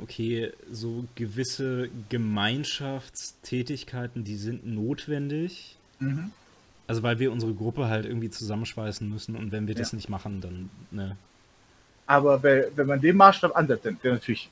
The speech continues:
Speaker 2: sinnvoll ist, ne? Also
Speaker 1: Ja.
Speaker 2: du, wenn man, wenn man so was Einfaches argumentiert wie, äh, ja, der Tanz sichert jetzt nicht über unser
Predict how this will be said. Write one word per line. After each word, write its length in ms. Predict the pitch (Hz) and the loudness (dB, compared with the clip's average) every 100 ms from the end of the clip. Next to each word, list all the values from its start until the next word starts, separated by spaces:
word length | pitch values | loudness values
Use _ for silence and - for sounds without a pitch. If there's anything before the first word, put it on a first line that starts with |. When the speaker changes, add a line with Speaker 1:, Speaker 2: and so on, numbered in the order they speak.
| 120 | 2
Speaker 2:
sinnvoll 360 | 127 131 101 - - | 4 4 -2 -10 -12
ist, 80 | |
ne? 160 | 104 113 - | -6 -6 -4
Also 180 | 113 107 | -2 -2
Speaker 1:
Ja. 60 | - 110 - - | -6 -14 -16 -14
Speaker 2:
du, 100 | - 226 117 | -10 -10 2
wenn 160 | 131 | 4
man, 220 | 120 117 113 | 4 2 0
wenn 80 | |
man 120 | 117 117 | -2 -2
so 60 | 113 | -4
was 120 | - | -2
Einfaches 360 | 123 117 117 | -4 -4 -10
argumentiert 600 | 117 110 113 107 - 110 110 - | -10 -4 -4 -4 -6 -8 -8 -10
wie, 260 | 107 107 110 _ _ _ _ - | -8 -6 -10 _ _ _ _ -4
äh, 240 | 113 110 | 0 2
ja, 280 | 113 123 143 | 4 8 8
der 180 | 139 127 | 6 0
Tanz 380 | - 139 147 - | 2 2 2 -2
sichert 260 | 151 139 | -4 -2
jetzt 180 | 127 - 127 | -4 -6 -8
nicht 100 | 127 | -6
über 180 | 123 113 | -4 -2
unser 280 | 117 110 | -4 -6